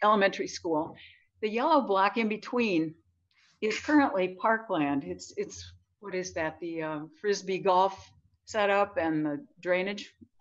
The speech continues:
The creek drains into, some of the waterways around it have drained into it and has another creek in there and, and forest.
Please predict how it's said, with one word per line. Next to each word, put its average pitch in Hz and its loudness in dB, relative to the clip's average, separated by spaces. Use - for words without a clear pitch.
The - -6
creek 247 -2
drains 208 0
into, 208 -4
some 202 -4
of 190 0
the 175 2
waterways 185 4
around 175 0
it 208 -2
have 185 -4
drained 180 0
into 180 -2
it 220 0
and 165 -4
has 175 -2
another 175 -4
creek 233 -6
in 160 -4
there 160 0
and, 160 -6
and 190 -4
forest. 196 0